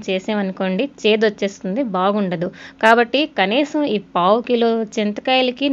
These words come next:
నేను పిక్కలన్నీ తీసి శుభ్రం చేయడానికైతే చాలా టైమ్ పడుతుందండి. కాబట్టి ఇవాల్టికైతే ఈ పచ్చడి స్కిప్ చేద్దామని చెప్పి నేనైతే మైండ్లో ఫిక్స్ అయిపోయాను. ఇంకా ఇవాళ వచ్చేసి, ఆ, పెసరపప్పుతో నిమ్మకాయ పచ్చడి చేస్తానండి. ఆ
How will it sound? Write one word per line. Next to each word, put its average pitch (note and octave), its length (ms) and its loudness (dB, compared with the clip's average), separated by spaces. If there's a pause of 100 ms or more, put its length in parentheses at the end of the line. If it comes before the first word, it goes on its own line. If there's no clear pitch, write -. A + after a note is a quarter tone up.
నేను G#3 220 2 (400)
పిక్కలన్నీ A3+ 520 0
తీసి G#3+ 300 -2
శుభ్రం G#3 400 -6
చేయడానికైతే G3+ 640 0 (560)
చాలా G3+ 200 6 (100)
టైమ్ G3+ 260 4
పడుతుందండి. F3+ 580 -2 (300)
కాబట్టి A3 440 4 (340)
ఇవాల్టికైతే B3+ 680 2 (240)
ఈ - 20 -2 (120)
పచ్చడి A3 420 -2 (440)
స్కిప్ A3+ 340 -2
చేద్దామని G#3+ 440 2
చెప్పి G#3+ 280 -4
నేనైతే G3 420 0 (160)
మైండ్లో F#3 420 0
ఫిక్స్ G#3 280 -6
అయిపోయాను. F#3 460 -2 (420)
ఇంకా G#3+ 180 6 (220)
ఇవాళ A#3 200 6 (100)
వచ్చేసి, A#3+ 400 -2 (460)
ఆ, - 20 -4 (180)
పెసరపప్పుతో C4 720 0 (100)
నిమ్మకాయ B3 440 0
పచ్చడి G#3+ 340 -4
చేస్తానండి. G3 560 -2 (280)
ఆ G3 40 6